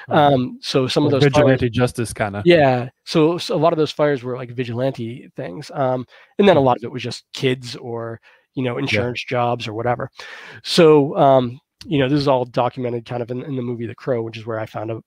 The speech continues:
Speaker 2: about it when I was younger. And I didn't even realize it was a real thing until years later. Um,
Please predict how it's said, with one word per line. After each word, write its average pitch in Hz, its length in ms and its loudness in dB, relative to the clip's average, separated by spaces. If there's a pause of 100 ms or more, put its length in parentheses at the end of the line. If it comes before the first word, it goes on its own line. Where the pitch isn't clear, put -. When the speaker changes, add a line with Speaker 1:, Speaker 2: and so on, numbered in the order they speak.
(100)
Speaker 2:
about 120 300 -6
it - 80 -10
when 127 100 -6
I 117 60 -2
was 113 140 -6
younger. 127 180 -2
And 127 100 2
I 156 60 4
didn't 156 200 6
even 123 100 -6
realize 123 260 2
it - 40 -12
was 117 100 -8
a 113 60 -8
real 110 180 -6
thing 123 220 -4
until 117 240 -10
years 123 260 -14
later. 135 300 -8 (480)
Um, 139 500 4